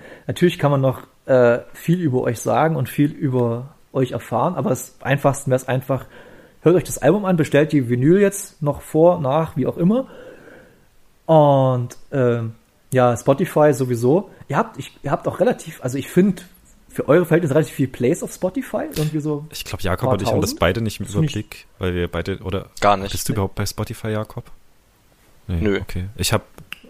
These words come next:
Speaker 1: Hast, bist eigentlich, bist
Speaker 2: ich
Speaker 1: ein
Speaker 2: hab einen
Speaker 1: guter.
Speaker 2: Spotify-Account, aber ich nutz den nie. Ich bin tatsächlich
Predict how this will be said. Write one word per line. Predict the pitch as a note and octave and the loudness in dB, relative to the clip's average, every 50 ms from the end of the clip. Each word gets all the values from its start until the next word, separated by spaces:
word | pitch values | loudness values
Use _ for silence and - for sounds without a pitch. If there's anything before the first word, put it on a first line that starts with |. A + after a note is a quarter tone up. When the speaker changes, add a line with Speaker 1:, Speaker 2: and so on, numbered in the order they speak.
| _ - - - _ - - | _ -20 -20 -20 _ -4 0
Speaker 1:
Hast, | C3+ D3+ - - C#3+ | 0 0 0 -2 -4
bist | - F#3+ - | -4 -2 -2
eigentlich, | D#3 D3+ D#3 C#3 D#3 | -2 -2 -2 -4 -8
bist | - - A2 - | -8 -8 -4 -2
Speaker 2:
ich | - | 0
Speaker 1:
ein | |
Speaker 2:
hab | B2 C3+ | 2 2
einen | D#3+ C#3 | 2 2
Speaker 1:
guter. | B2 A2+ | 2 2
Speaker 2:
Spotify-Account, | A2 A2+ A#2+ A#2 - A2+ G#2 G2+ G2 - - G2 G2+ A#2 C3 - - - | 2 0 0 0 0 0 0 0 -2 -2 -2 -2 -2 -2 -2 -6 -8 -8
aber | - G2 G2+ | -8 -6 -6
ich | F#2 - - | -6 -6 -4
nutz | G2 G2+ A#2+ - - - | -2 -2 -2 -4 -6 -6
den | - G2 F2+ F2+ F#2+ F#2+ | -4 -2 -2 0 0 0
nie. | G2+ A#2 B2 A2+ F#2 F2+ E2+ G#2 | 0 0 0 0 -2 -2 -6 -8
Ich | - - | -10 -8
bin | G2 F2+ | -6 -4
tatsächlich | G2 F#2 - - G#2+ G2+ - - G#2+ - - | -4 -4 -2 -4 -4 -4 -6 -8 -10 -10 -14